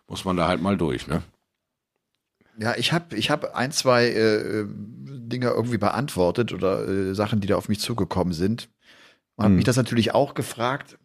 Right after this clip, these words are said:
Speaker 2: aber irgendwie, äh, ja, hab ich mich irgendwie nicht so gefühlt als Spieler, der ich nicht bin. Ich bin keiner, der zur P D C
Speaker 1: Ja, ja.
Speaker 2: gehört.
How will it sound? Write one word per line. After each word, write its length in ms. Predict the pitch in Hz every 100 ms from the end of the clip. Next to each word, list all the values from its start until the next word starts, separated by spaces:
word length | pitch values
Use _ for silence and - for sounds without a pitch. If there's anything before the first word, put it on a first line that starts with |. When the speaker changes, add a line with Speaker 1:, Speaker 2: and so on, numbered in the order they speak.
| _
Speaker 2:
aber 220 | 107 110 113
irgendwie, 540 | 131 143 127 131 139
äh, 340 | - - 113 - - _ 151 _ 135 135 _ _ _ -
ja, 300 | 95 95 85 _ _ _
hab 140 | - -
ich 120 | 110
mich 100 | 107
irgendwie 200 | 107 107
nicht 140 | 110 -
so 140 | 113
gefühlt 380 | 98 - 117 117
als 140 | 101
Spieler, 560 | - - 120 139 127 120
der 140 | 104
ich 100 | 104
nicht 220 | 110 98 107
bin. 320 | 120 127 113
Ich 120 | -
bin 160 | 104 104
keiner, 280 | 104 110
der 240 | 98 - 98
zur 160 | - 92
P 100 | 107
D 100 | 101
C 220 | 98 123
Speaker 1:
Ja, 20 | 135
ja. 40 |
Speaker 2:
gehört. 580 | 117 110 113 117 -